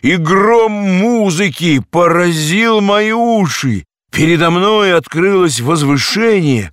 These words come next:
на котором сидело множество людей, державших в руках неизвестные мне инструменты.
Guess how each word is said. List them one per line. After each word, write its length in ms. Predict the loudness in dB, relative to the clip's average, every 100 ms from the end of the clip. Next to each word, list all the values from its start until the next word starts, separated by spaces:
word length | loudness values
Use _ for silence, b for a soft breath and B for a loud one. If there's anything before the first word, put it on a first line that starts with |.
| _ -4
на 120 | -2
котором 380 | 0 0 0 0
сидело 400 | -2 0 0 2
множество 640 | 2 2 0 -2 -4 0
людей, 540 | 0 0 0 0 -2 B B B
державших 760 | -2 0 0 0 -2 -6 -6
в 40 | -4
руках 500 | -2 0 -2 -2 -12 B
неизвестные 840 | -2 2 2 0 0 0 0 -4 0
мне 340 | 0 0 0 -4 B B
инструменты. 920 | -2 -2 0 2 2 2 0 -4 -12